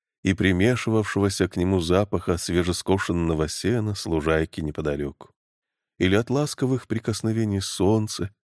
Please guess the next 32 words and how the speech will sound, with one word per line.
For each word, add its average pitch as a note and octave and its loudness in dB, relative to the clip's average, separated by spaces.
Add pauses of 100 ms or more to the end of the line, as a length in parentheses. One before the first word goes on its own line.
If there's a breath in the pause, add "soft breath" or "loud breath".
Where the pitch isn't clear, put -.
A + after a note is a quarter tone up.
(200)
к - -6
её F2 4
ещё G2 2
бледной F#2 2
коже, F#2+ 0 (180)
с - -12
такой D#2+ 2
негой G#2+ 0
поглощавшей E2 -2
тепло? E2 0 (640)
Или F2 2
от F#2 2
зеркально G2 2
отсвечивавшей F#2+ 0
воды, D#2+ 0 (200)
в - -20
которую F#2 4
она F2+ 4
вот F2 2
сейчас F2+ 0
возьмёт E2+ 0
и F2 4
окунётся, F#2 0
чтобы D#2 -2
найти D#2 -2
прохладу? C#2+ -6 (1000)
Или D2+ -2
же D#2 -2 (280)
от D#2 -2
близости D#2 -2
молодого D#2 0
тела G#2+ -4